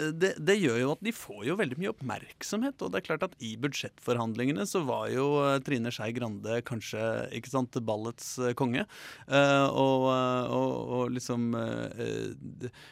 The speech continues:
fikk jo egentlig mer ut av det, sånn jeg ser det, enn for eksempel Fremskrittspartiet gjorde, og de gjorde, virka som de gjorde ganske gode forhandlinger egentlig, men,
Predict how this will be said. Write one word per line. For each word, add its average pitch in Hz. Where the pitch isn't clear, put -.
fikk -
jo 202
egentlig 120
mer 131
ut 110
av 117
det, 120
sånn 117
jeg 101
ser 117
det, -
enn 117
for 120
eksempel 110
Fremskrittspartiet 107
gjorde, 120
og 147
de 139
gjorde, 135
virka 123
som 143
de 180
gjorde 127
ganske 143
gode 151
forhandlinger 120
egentlig, 123
men, 160